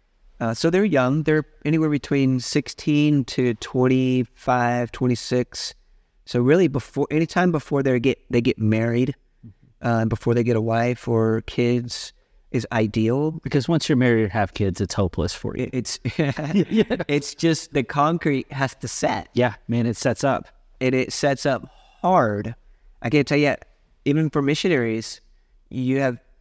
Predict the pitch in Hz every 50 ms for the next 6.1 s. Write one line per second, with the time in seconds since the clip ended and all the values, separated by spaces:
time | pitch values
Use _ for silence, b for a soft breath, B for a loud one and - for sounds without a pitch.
0 | _ _ _ - - - - 139 147 165 175 175 143 127 117 120 117 110 120 127
1 | 139 143 - 165 156 135 120 120 120 117 - - - - _ _ 131 120 - -
2 | - 151 156 - 135 117 110 110 - - 131 135 131 127 127 139 139 - 147 127
3 | - 123 107 - - 123 120 123 - 131 143 147 143 139 127 113 104 113 113 110
4 | 110 117 135 104 - - - - - - _ _ _ _ _ _ _ _ _ _
5 | - 131 151 156 147 135 123 110 104 131 135 139 131 117 131 113 104 101 98 101
6 | -